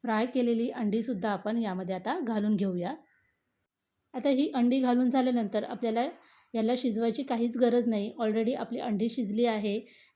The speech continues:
ग्रेव्हीसुद्धा आपण शिजूनच घेतली आहे, त्यामुळे फक्त एक वाफ घेऊन द्यायची. आणि याच्यावर आता मस्तपैकी मी कोथिंबीर घालून घेते. कोथिंबीर थोडी जास्तच घालायची, म्हणजे दिसायला खूप सुंदर दिसते.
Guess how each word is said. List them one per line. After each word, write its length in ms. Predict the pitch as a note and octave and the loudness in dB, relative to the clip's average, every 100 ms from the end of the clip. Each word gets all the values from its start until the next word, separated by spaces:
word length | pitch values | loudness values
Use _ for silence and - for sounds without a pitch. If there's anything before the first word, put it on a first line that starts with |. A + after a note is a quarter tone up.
| A3+ | 4
ग्रेव्हीसुद्धा 580 | A#3+ B3 C#4 C#4 A#3 C#4 | 6 6 2 -2 -2 0
आपण 320 | C4 B3+ E4+ | 0 0 -2
शिजूनच 440 | C#4 G#3+ B3 C4 A3+ | 0 2 2 2 2
घेतली 300 | A3+ A3 G#3+ | 0 0 -2
आहे, 300 | G3 G3+ C4+ - _ _ - | 0 -4 -6 -10 _ _ -2
त्यामुळे 300 | C4+ D4 D4 | 0 2 0
फक्त 340 | D4+ G4 - | 0 -2 0
एक 300 | D#4+ D4 D#4 | 0 0 -2
वाफ 340 | C4+ A#3 B3 C#4 | 0 2 2 2
घेऊन 280 | C4 B3+ B3 | 2 4 2
द्यायची. 600 | A3 G3 A3+ B3 - _ _ - | 2 0 -4 -6 -8 _ _ -8
आणि 300 | A#3 C4+ D#4 | -2 0 0
याच्यावर 300 | A#3+ - B3 | -4 -2 -2
आता 180 | B3 B3 | -2 -2
मस्तपैकी 600 | B3 A#3+ - B3 A#3+ A#3+ | -2 -2 -4 -4 -4 -2
मी 220 | A#3 C4 C4 | -2 -4 -4
कोथिंबीर 500 | A3+ - A3+ A#3 B3 | -6 -4 2 2 4
घालून 380 | A#3 A3 G#3+ G#3 | 2 2 0 0
घेते. 520 | G3 F#3+ - C4+ - _ _ _ _ _ _ _ _ _ _ _ | -2 -4 -6 -8 -12 _ _ _ _ _ _ _ _ _ _ _
कोथिंबीर 440 | C4 B3+ C#4 C4+ C#4 | -2 0 2 2 2
थोडी 200 | C4+ C4 | 0 0
जास्तच 400 | A#3 G3+ - C#4 | 0 -2 -2 -4
घालायची, 420 | B3 A#3 G#3+ A3+ | -2 0 -2 -4
म्हणजे 260 | A3 G#3 A3 | -4 -2 -4
दिसायला 380 | G3 F#3+ A#3 A3+ | -4 -4 -4 -6
खूप 160 | A#3 C4 | -8 -8
सुंदर 360 | - G#3 G3+ A3+ | -2 0 2 0
दिसते. 560 | G3+ F#3+ - B3+ - | -2 -6 -8 -10 -12